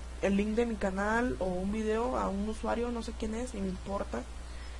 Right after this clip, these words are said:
Y pues andan ahí, me andan criticando de que mis videos de Minecraft tienen mucho lag, ¿ok? Y pues, ¿qué puedo decir?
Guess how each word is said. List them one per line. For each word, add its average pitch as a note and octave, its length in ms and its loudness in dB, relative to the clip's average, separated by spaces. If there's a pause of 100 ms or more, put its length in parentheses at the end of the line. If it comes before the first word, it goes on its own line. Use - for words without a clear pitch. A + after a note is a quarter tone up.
(340)
Y G3+ 120 2
pues G3+ 320 2
andan A#3 220 4
ahí, C4 100 6
me C4+ 180 4
andan C#4 180 4
criticando A#3 520 2
de A3+ 80 4
que A3 100 2
mis G3 120 4
videos F#3+ 200 2
de A3+ 80 2
Minecraft A3 640 0
tienen G3+ 220 2
mucho G3 280 0
lag, A3 200 2 (440)
¿ok? A3+ 260 2 (720)
Y F#3 80 0
pues, F3 360 2 (1120)
¿qué F#3+ 80 0
puedo G#3 180 4
decir? A#3 260 2